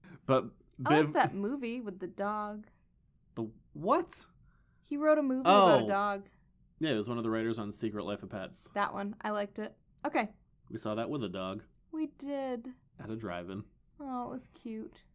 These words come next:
Speaker 1: So Spike goes to lunch, and as a vampire, he's given synthetic blood, kinda like the Initiative.
Speaker 2: Yeah, and the synthetic blood dulls his bloodlust as well.
Speaker 1: Yeah, and he meets a vampire named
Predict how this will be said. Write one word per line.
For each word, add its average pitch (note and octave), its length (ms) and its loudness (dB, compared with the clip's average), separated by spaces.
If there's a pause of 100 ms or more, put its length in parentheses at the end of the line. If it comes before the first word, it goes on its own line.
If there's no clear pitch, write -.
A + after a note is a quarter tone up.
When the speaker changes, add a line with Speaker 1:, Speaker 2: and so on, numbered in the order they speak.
(120)
Speaker 1:
So C#3+ 200 4
Spike D#3+ 400 4
goes D3+ 280 4
to C#3+ 100 -2
lunch, A2+ 300 0
and C3+ 80 -2
as C3+ 160 2
a B2 40 2
vampire, A2 580 0
he's A2+ 220 0
given A2 280 0
synthetic B2 680 0
blood, G#2+ 400 -4
kinda F#3+ 180 0
like F#3+ 140 2
the F#3+ 100 2
Initiative. F3+ 480 -2 (340)
Speaker 2:
Yeah, G#3 420 2 (120)
and C4 200 4
the C#4+ 80 2
synthetic D4+ 560 2
blood A#3 360 4 (680)
dulls B3 520 2
his G#3+ 220 -6
bloodlust G#3+ 840 -2
as G3 160 -8
well. A3+ 340 -2 (300)
Speaker 1:
Yeah, A#2 320 2 (500)
and C3 240 0
he E3 180 4
meets B2+ 280 2
a A#2+ 60 -2
vampire A#2 540 0
named A2+ 420 -2